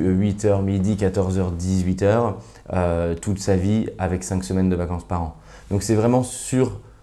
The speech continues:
euh, cette réflexion de l'âge, euh, qui est vraiment le deuxième point essentiel. Euh, c'est vraiment le fait de dire, effectivement, prenez le temps de la réflexion, c'était le point numéro un, passez à l'action. Et si vous pouvez dupliquer ça, en plus, euh,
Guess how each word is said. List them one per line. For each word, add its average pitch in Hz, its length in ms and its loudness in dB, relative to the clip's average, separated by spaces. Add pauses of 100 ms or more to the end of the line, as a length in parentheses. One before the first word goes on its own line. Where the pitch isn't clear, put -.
(160)
euh, 95 180 2
cette 98 240 -2
réflexion 113 800 -2
de 90 180 0
l'âge, 104 440 4 (360)
euh, 87 80 -2
qui 98 140 -2
est - 20 0
vraiment 104 260 4
le 104 120 4
deuxième 101 460 2
point 101 320 -2
essentiel. 101 720 2 (380)
Euh, 95 220 0
c'est - 220 -2
vraiment 107 320 4
le 104 60 0
fait 107 160 2
de 98 160 0
dire, 117 240 2
effectivement, 104 500 2
prenez 107 360 2
le 95 80 2
temps 101 140 0
de 98 60 2
la 98 80 4
réflexion, 95 500 0
c'était 98 140 -6
le 85 80 -2
point 98 160 -2
numéro 95 320 2
un, 113 160 2
passez 107 340 0
à 101 80 4
l'action. 113 460 0
Et - 20 2
si 107 160 -4
vous 107 120 0
pouvez 107 420 2 (260)
dupliquer 120 640 2
ça, 117 300 0 (520)
en 120 160 4
plus, 120 580 0
euh, 82 140 0